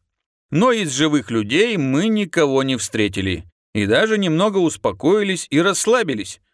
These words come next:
потому что для Алёны, которая не была слишком опытной, и меня, нёсшего Женю, отсутствие стычек заставило думать,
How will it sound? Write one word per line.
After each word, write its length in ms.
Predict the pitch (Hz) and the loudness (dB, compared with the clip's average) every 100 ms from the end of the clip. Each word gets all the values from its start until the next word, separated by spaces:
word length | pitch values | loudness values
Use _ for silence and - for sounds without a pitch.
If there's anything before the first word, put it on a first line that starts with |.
| - | -2
потому 340 | 117 113 135 | 0 0 -2
что 200 | - 117 | -2 -2
для 220 | 101 117 117 | 0 0 0
Алёны, 680 | 110 110 156 208 117 98 - _ | -2 0 0 0 -2 -6 -10 _
которая 460 | - 175 240 226 202 | -4 2 4 4 2
не 140 | 185 | 0
была 320 | 170 165 156 131 | 0 2 4 2
слишком 480 | 143 135 - 113 | -2 -4 0 0
опытной, 560 | 127 156 196 208 202 139 _ - | 2 0 -2 0 -2 -4 _ -4
и 120 | 147 | 0
меня, 500 | 131 113 131 185 151 | 0 0 2 2 2
нёсшего 580 | 113 151 165 - 113 104 | 0 0 -2 -2 0 0
Женю, 540 | 101 180 202 117 92 - _ - | 0 0 0 -4 -8 -12 _ -2
отсутствие 720 | 143 151 175 156 - 123 110 | -2 0 -2 -2 -2 0 0
стычек 460 | - 196 214 170 | -2 -4 -2 -2
заставило 580 | 117 135 - 131 117 101 | 0 -4 0 0 2 0
думать, 440 | 104 214 226 208 | 0 0 0 -4